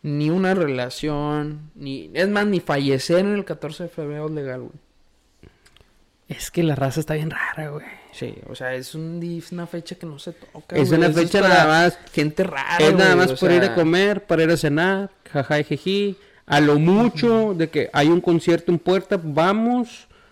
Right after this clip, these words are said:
Speaker 2: nos la pasamos chido, reímos,
Speaker 1: Es que el
Speaker 2: jugamos.
Speaker 1: problema es como, es como aquellos que cumpleaños en Navidad. Chingaste a tu madre con tu cumpleaños. Ya no hay cumpleaños. ¿Por qué?
Speaker 2: Sí.
Speaker 1: Porque Navidad es Navidad, cabrón. O sea,
Speaker 2: Sí.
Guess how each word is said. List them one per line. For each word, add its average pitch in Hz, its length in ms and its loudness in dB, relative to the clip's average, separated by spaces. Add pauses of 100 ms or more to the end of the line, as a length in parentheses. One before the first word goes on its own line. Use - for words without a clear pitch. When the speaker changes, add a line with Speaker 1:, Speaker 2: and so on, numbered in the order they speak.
(100)
Speaker 2:
nos 143 80 0
la 139 120 0
pasamos 151 380 -2
chido, 208 420 0
reímos, 170 420 0
Speaker 1:
Es 156 100 0
que 147 60 0
el 156 80 6
Speaker 2:
jugamos. 175 100 2
Speaker 1:
problema 196 320 4
es 202 100 -2
como, 208 460 0
es 160 160 -4
como 190 220 -4
aquellos 165 320 -2
que - 120 -18
cumpleaños 170 640 -4
en 151 100 -4
Navidad. 123 420 -4 (440)
Chingaste 135 600 -4
a - 60 -20
tu 185 100 -6
madre 151 320 -4
con 151 160 -10
tu 139 80 -12
cumpleaños. 123 600 -14
Ya 156 440 -2
no 180 180 2
hay 170 140 2
cumpleaños. 151 720 -10 (220)
¿Por 147 180 -10
qué? 208 160 -2
Speaker 2:
Sí. 226 60 -4 (120)
Speaker 1:
Porque 156 180 -2
Navidad 127 320 -2
es 139 60 -2
Navidad, 190 420 0
cabrón. 240 280 -6
O 139 80 -6
sea, 135 140 -2
Speaker 2:
Sí. 143 180 -2